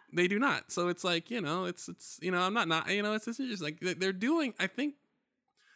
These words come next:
Sony really caters to their audience really well. So I'm kinda like, I hope that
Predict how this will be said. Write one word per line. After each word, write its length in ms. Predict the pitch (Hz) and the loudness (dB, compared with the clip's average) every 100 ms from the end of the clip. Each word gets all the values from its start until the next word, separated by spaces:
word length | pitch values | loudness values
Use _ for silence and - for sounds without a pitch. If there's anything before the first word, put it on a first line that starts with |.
| - | -6
Sony 340 | - 240 277 | 0 2 2
really 220 | 220 233 208 | 0 0 0
caters 460 | - 208 190 180 | 2 4 4 0
to 160 | - 165 | -2 -2
their 180 | 139 - | 0 -2
audience 800 | 104 107 107 92 80 - - - - _ _ _ _ _ _ - | 0 0 0 -4 -6 -10 -10 -14 -20 _ _ _ _ _ _ -8
really 320 | 117 123 101 | -4 -2 -2
well. 540 | 92 95 90 82 - _ _ _ _ _ _ _ _ _ _ _ | 0 0 0 -2 -8 _ _ _ _ _ _ _ _ _ _ _
So 640 | - - 98 92 80 76 - _ _ _ _ _ _ | -10 -2 0 0 -2 -8 -16 _ _ _ _ _ _
I'm 80 | 147 | -8
kinda 240 | 185 214 196 | -4 -2 0
like, 360 | 160 151 - - | -2 -4 -8 -6
I 120 | 135 | -4
hope 300 | 170 208 - | 0 -2 -2
that 160 | 233 | -6